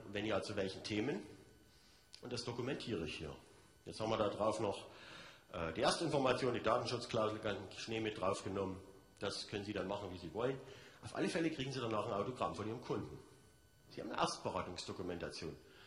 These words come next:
Jetzt kann's nie mehr passieren, dass der später sagt, „Also, mein Makler hat mir nicht empfohlen, dass ich die und die Versicherung brauche.“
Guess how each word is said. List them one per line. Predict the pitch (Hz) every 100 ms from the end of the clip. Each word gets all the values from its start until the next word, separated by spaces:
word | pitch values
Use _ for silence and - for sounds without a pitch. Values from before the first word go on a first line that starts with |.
| - - -
Jetzt | -
kann's | 147 143
nie | 247
mehr | 208
passieren, | 165 165 180 156
dass | 131
der | 135
später | - 170 151
sagt, | 147 151
„Also, | - 120 120 - - - - - -
mein | 107
Makler | 104 143 156
hat | 147
mir | 131
nicht | 170 -
empfohlen, | 147 123 120 104
dass | 98 101
ich | 92
die | - 180
und |
die | 147
Versicherung | 131 135 185 127 92
brauche.“ | 82 67